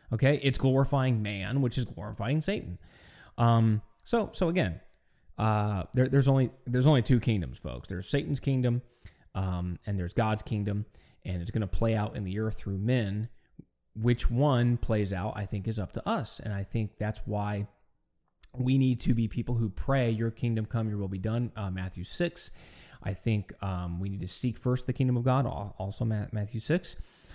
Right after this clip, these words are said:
We need to be people that recognize we are up against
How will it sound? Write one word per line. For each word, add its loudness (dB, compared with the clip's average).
We 8
need 4
to 4
be 2
people 2
that 2
recognize -2
we 6
are 6
up 2
against 2